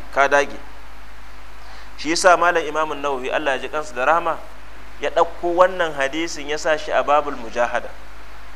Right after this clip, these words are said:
babin dagiya da ƙoƙari.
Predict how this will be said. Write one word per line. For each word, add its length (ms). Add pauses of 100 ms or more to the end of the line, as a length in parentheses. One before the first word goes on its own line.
(840)
babin 500
dagiya 520
da 100
ƙoƙari. 480